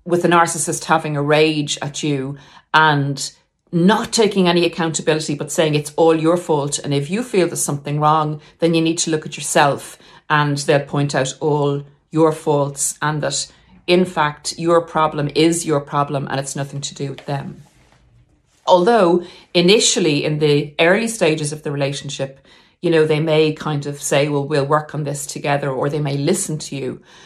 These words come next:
But you'll find they won't be giving you much on kind of solving the problem, other than telling you, <laughs> other than telling you,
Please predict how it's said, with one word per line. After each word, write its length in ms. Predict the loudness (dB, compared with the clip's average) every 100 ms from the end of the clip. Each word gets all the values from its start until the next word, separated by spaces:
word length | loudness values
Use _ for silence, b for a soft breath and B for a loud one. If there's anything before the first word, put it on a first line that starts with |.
| B _ _ _ _ _ _ -6
But 100 | 2
you'll 140 | 2
find 320 | 4 4 4
they 80 | 4
won't 240 | 4 2 0
be 80 |
giving 360 | 0 2 2 0
you 120 | 0
much 420 | -2 -4 -4 -6 -2
on 340 | 0 0 -2
kind 220 | -10 -8 -6
of 40 |
solving 520 | -4 -2 -2 -2 -6
the 60 | -6
problem, 600 | -4 -4 -2 -6 -10 -16 b b 0
other 220 | 2 2
than 140 | -2
telling 320 | -4 -2 -2 -2
you, 460 | 0 0 -2 -8 b b b b _
<laughs> 640 | -6 -4 -4 -4 -10 -4
other 160 | 2 4
than 180 | 4 4
telling 360 | 4 4 4
you, 540 | 2 2 4 2 0